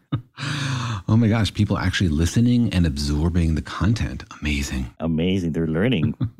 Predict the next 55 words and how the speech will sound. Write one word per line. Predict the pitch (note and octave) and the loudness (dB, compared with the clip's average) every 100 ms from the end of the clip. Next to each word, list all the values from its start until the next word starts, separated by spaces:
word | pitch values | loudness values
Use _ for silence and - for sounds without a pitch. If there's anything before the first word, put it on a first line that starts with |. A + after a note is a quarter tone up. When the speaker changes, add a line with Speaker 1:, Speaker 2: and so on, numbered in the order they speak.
| C3+ | 0
Speaker 1:
Well, | C#3+ | 2
it's | C#3+ A#2 | 2 0
great | B2+ F#3 | -2 0
that | - | 0
they | C3+ | 0
are, | B2+ D#3 E3+ | 0 0 0
uh, | D3+ C3 C#3 C3 C3+ | 0 -2 -2 0 0
listening | C3 D3+ - E3 | 0 0 0 -2
to | C#3 C3+ | 0 0
us. | C3+ B2 | 0 0
And, | B2+ C3+ C3+ C3 | 0 0 2 0
uh, | |
because | A#2+ A2+ A#2+ C3 | -2 -2 0 0
we | C3 | 2
have | C#3 F#3 D#4 - | 0 0 -2 -2
talked | F3+ - | -2 0
about | D3+ C#3 B2+ | 0 0 0
this | B2+ | 0
idea | C3 B2 | 0 0
of | B2 | -2
conservation | - A#2+ - A2+ A2+ A2 | 0 -2 0 0 0 0
of | F#2 G2 | -2 -2
energy | F#2+ F#2 E2+ F#2+ F#2 | 0 0 0 0 0
in | A2+ | 2
the | A#2+ | 2
universe. | G#2+ F2+ E2+ E2 | 2 2 0 -2
And | F2+ F#2+ F#2 | -2 0 2
we've | F#2 E2+ | 2 0
talked | D3+ F3+ | -2 0
about | B2 | 0
how | A#2 G#2 | 2 0
it's | G#2 G2 - | 0 -4 -4
not | F#2 A2+ D#4+ | -2 0 0
actually | - - F#2+ | -2 -2 -4
conserved | F2 F2 - E2+ E2 - | -2 -4 -2 0 -2 -2
in | F#2 | -2
the | E2+ | 0
universe | F2+ E2+ E2 D#2+ D2+ | 2 0 0 0 -2
as | - - | -6 -6
a | - | -4
whole, | - C#3 - - | 0 0 -2 -6
right? | D#2+ B2+ - | -6 -6 -4
Speaker 2:
That's | - A#2+ | -2 0
right. | A2+ G#2+ | 2 2
And | G#2 | 2
that | A#2 | 2
was | D3 | 2
in | C3 | 2
the | A2 | 0
context | - - A2+ A2 G2+ - | 0 0 2 2 -2 -2
of | F2+ | -2
sort | G2 | 0
of | D#2+ | 0
general | C#2+ - F#2 F2+ D#2+ | -2 0 2 2 2
relativity, | D#2 D#2 D2+ E2 D#2 - - | 0 0 -2 -2 -2 -6 -12